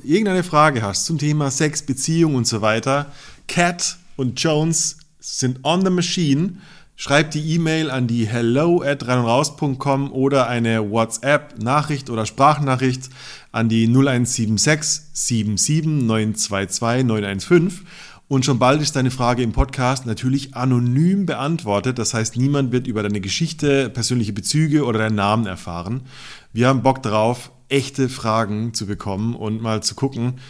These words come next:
gibt's vielleicht mehrere Menschen da draußen, denen du mit deiner Frage auch helfen kannst. Nun zur Frage. Hey Jones,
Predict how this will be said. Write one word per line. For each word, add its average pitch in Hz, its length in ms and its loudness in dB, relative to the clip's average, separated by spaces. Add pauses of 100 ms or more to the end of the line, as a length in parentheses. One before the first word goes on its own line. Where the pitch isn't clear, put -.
(380)
gibt's 123 220 0
vielleicht 123 300 2
mehrere 117 280 4
Menschen 123 320 2
da 113 80 4
draußen, 110 380 2
denen 110 220 2
du 190 240 6
mit 175 120 6
deiner 127 220 2
Frage 110 380 -4
auch 95 200 -4
helfen 92 300 -12
kannst. - 420 -14 (1200)
Nun 123 180 2
zur 113 120 0
Frage. 90 360 -6
Hey 135 160 0
Jones, 180 600 0